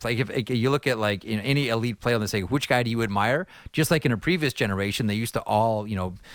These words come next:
fall over themselves about Pavel Datsyuk and say, "Oh, I wish I could do that, setting traps and art of deception and all those types of," they see the same thing about Kucherov. So, A, he belongs there. B, players love him. He has elite skills. Some are obvious, some are, are hidden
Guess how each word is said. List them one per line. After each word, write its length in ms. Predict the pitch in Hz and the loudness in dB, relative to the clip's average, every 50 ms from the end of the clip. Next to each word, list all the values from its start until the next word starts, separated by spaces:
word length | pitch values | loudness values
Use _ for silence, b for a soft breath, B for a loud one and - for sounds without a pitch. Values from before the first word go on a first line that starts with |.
| B B B B | B B B B
fall 340 | - - - 143 127 120 120 | -16 -2 0 2 2 4 2
over 180 | 120 123 107 120 | 2 0 0 -2
themselves 500 | 117 110 101 - - 107 104 104 101 101 | -2 -2 -2 0 2 2 2 2 0 0
about 220 | 92 98 98 92 | 0 0 0 0
Pavel 300 | - 107 101 92 85 85 | 2 2 2 2 0 0
Datsyuk 380 | 76 110 117 117 - - 98 - | 2 2 2 2 0 -2 -4 -4
and 80 | - | -2
say, 80 | - 95 | 0 0
"Oh, 80 | 92 | 2
I 100 | 90 90 | 2 0
wish 240 | 92 98 107 104 - | 0 -2 -2 -2 0
I 140 | 107 98 104 | 0 0 0
could 180 | 98 - 101 82 | 0 -2 -2 0
do 140 | 101 101 | 0 0
that, 240 | 95 101 98 95 92 | 2 2 0 0 0
setting 280 | - - 107 95 90 85 | 0 0 2 2 0 0
traps 440 | - - 117 113 113 110 - - - | 0 0 2 2 2 0 -2 -4 -4
and 80 | 90 | -2
art 120 | 92 92 87 | -2 -2 -2
of 60 | 82 | -2
deception 520 | - 87 - - 120 113 - - - 101 | -4 -2 2 2 2 2 0 -2 0 0
and 60 | 87 90 | 2 2
all 120 | 98 110 | 2 2
those 140 | 107 104 101 | 0 -2 -2
types 200 | - 101 92 - 104 | -2 -2 -2 -2 -4
of," 80 | 101 B B B - | -6 B B B -2
they 100 | - 127 | 0 0
see 160 | - - 208 | 2 2 2
the 120 | 147 123 | 2 0
same 280 | 107 - - 147 151 139 | -2 -2 0 0 0 0
thing 160 | - 143 127 | 0 0 0
about 240 | 113 90 95 85 - | 0 0 -2 -4 -4
Kucherov. 720 | - - 165 147 - - 92 78 - - - - - - B B B B B B B | -2 0 0 0 0 0 0 0 -2 -6 -12 -16 -18 -20 B B B B B B B
So, 180 | - 123 120 - | 2 2 2 4
A, 220 | - 170 175 185 175 | 4 4 4 4 2
he 120 | 139 165 | 0 0
belongs 520 | 156 131 131 117 107 101 101 101 101 92 90 | 0 2 2 4 4 4 2 0 -2 -4 -4
there. 180 | 85 87 90 | -2 -2 -2
B, 260 | 85 82 165 170 156 147 | 0 0 2 2 2 0
players 440 | - - - 110 120 120 113 92 87 | -4 -6 -2 0 0 0 0 -2 -2
love 300 | 85 90 101 113 107 87 | 0 0 2 2 0 0
him. 160 | 98 90 87 | -2 -2 -2
He 180 | 92 95 127 127 | -2 0 0 2
has 200 | 110 107 101 107 | 2 0 0 -2
elite 280 | 95 95 117 143 143 | -2 -2 -2 -2 -2
skills. 360 | - - - 113 98 98 101 - | -6 -2 0 0 2 2 2 2
Some 200 | - 123 127 123 | 0 2 2 2
are 120 | 107 98 | 2 2
obvious, 320 | 98 101 95 104 104 95 | 0 0 -2 -2 -4 -4
some 200 | - - 120 104 | -2 -2 0 0
are, 160 | 98 92 92 - - | 0 0 -2 -4 -4
are 200 | - 101 95 87 - | -2 -2 -2 -2 -2
hidden 540 | - - 180 165 127 107 95 95 110 143 | 0 0 0 0 0 -2 -4 -4 -4 -6